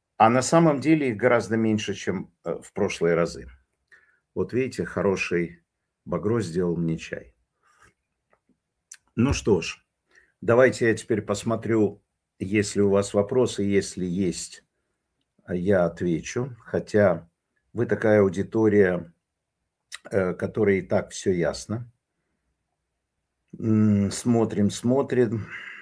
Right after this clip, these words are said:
На Валдае спор. Фактически это Львов, Рудно это всего несколько километров от Львова. Да, ну это верно всё. Так.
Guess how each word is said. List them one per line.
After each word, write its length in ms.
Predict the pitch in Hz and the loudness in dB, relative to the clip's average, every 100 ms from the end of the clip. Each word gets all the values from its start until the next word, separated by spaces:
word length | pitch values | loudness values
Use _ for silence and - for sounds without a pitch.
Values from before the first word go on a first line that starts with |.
| - - - - _ _ _ _ _ _ _ _ _ _ _ _ _ _ _ | -20 -20 -20 -20 _ _ _ _ _ _ _ _ _ _ _ _ _ _ _
На 320 | 101 104 110 | -4 0 2
Валдае 760 | 95 92 80 82 101 135 139 139 | 2 0 0 2 4 4 4 2
спор. 540 | 131 - 92 90 - - _ _ _ _ _ _ _ _ _ | -2 -4 0 2 0 -12 _ _ _ _ _ _ _ _ _
Фактически 580 | 92 - 117 107 - 92 | -8 -6 -8 -8 -6 -2
это 240 | 90 - | 0 0
Львов, 380 | 87 90 135 110 | -2 2 4 4
Рудно 340 | 101 117 98 | 0 0 2
это 240 | 101 90 90 | 2 0 -6
всего 280 | - 92 92 | -4 -2 0
несколько 380 | 90 85 - | -2 -4 -6
километров 600 | 92 92 90 82 80 82 | -6 -4 -2 -2 -4 -6
от 200 | 87 87 | -6 -8
Львова. 420 | - 82 - - - | -16 -12 -12 -12 -12
Да, 400 | 73 64 62 67 | -8 -8 -8 -12
ну 300 | 113 117 147 | -12 -12 -12
это 200 | 131 - | -16 -14
верно 400 | 95 80 - - | -8 -8 -10 -18
всё. 320 | - - - _ _ _ _ _ _ _ _ _ _ _ _ | -20 -20 -20 _ _ _ _ _ _ _ _ _ _ _ _
Так. 540 | 87 69 58 - - | -6 -6 -8 -12 -20